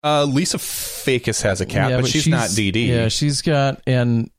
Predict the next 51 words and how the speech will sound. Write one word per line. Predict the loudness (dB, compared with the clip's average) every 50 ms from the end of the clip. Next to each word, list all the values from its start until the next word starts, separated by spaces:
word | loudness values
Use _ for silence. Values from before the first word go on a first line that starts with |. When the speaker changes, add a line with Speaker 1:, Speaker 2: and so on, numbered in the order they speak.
| _ -2
Speaker 2:
and | 0 2 2 2
Holly | 2 4 2 2 2
Finley | 0 0 0 0 2 2 2 2
has | 2 0 -2
a | -2
cat. | -2 0 0 2 0 0 -2 -4
She's | -4
Speaker 1:
She's | -2 0 0 2
Speaker 2:
also | 2 0 0 0 0 0
Speaker 1:
not. | 2
Speaker 2:
with | 2 2 2
Innova. | 2 2 2 2 2 2 2 2 0 -2 -4 _ _
Um, | -2 0 2 2 2 2 2 0 0 -2 -2 _ _ _ _ _ _ _
Speaker 1:
Maybe | -2 0 0 0
somebody | 0 0 0 0
was | 0
cat | 0 -2 -4 -2 -2
sitting. | -4 -2 -2 -2 -2 -2 -4 -6 -8 -12 -16 _
Speaker 2:
It | -8 -6 -6 -4
could | -2 -2 -2
have | 0 0
been. | 0 0 0 -2 -4 -6 -12 _ _ _ _ _
Um, | -4 -4 -2 -2 -2 -2 0 0 -2 -2 -2 -2 -2 -4 -6 -10 _ _ _ _ _ _ _ _ _ _ _ _ _ _ _ _ _ _ _ _ _ _ _ -4
I | -2
don't, | 0 0 -2 -4 -8 _ _ _ _ _ _ _ _ _ _ -4
I | 0
mean, | 0 2
there's | 2 2 2
only | 0 2 2
a | 2
Speaker 1:
Was | 2 2 0
it | 0
Katrina | -2 -2 -2 0 0 0 0
Allen? | 0 0 2 2 2 0
Was | 2 0
that | 0 0
the | 0 0
cat | 0 0 0 0 0 -2
that | -2 -2
walked | -2 -4 -2 -4
up | -4 -2 -2
and | -2 0 0
you | 0
were | 0
friendly | 0 0 0 0 2 2 0 0
to | 0 2 2
it? | 0 0 0
I | 0 0 0
mean, | 0 0 0 0 0
I | 0
don't, | -2 0 -2 -2 -2 -2